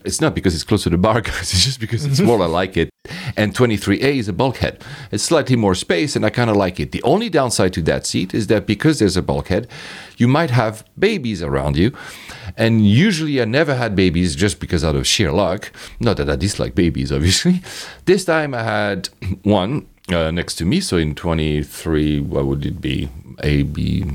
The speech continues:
C, A, B, I think it's C because they, they discard one seat. Um, and clearly he was Greek because I heard, of course, the parents being Greek. And as a Greek,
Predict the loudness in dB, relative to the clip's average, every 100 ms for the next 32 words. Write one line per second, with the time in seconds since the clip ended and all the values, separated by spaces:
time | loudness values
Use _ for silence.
0 | -10 -6 -4 -4 -2 0 0 0 -4 -2
1 | 0 0 -2 -4 -2 0 2 2 2 2
2 | -2 0 -2 -4 -4 -4 -4 -6 -4 -2
3 | -2 -2 -2 -4 0 -2 -2 -10 -8 -10
4 | -12 -4 0 2 2 0 -4 -8 -14 -14
5 | -14 -16 -4 0 0 0 -2 0 2 4
6 | 2 0 0 2 4 2 2 2 0 -6
7 | -8 -6 -4 0 0 0 -4 -8 -6 -2
8 | 0 0 -4 -2 0 0 2 2 2 2
9 | 0 0